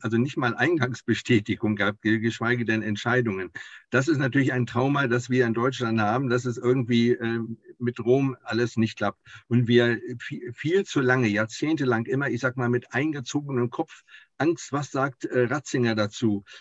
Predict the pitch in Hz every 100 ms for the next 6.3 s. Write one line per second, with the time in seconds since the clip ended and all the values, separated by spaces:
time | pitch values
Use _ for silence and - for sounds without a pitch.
0 | - - 143 147 139 139 127 131 117 160
1 | - 127 101 101 101 104 107 - - -
2 | 120 127 123 127 _ _ _ _ _ _
3 | _ - 107 120 135 117 117 127 131 123
4 | 127 123 127 127 147 160 135 139 - 123
5 | 107 151 180 175 113 117 135 143 98 95
6 | 117 127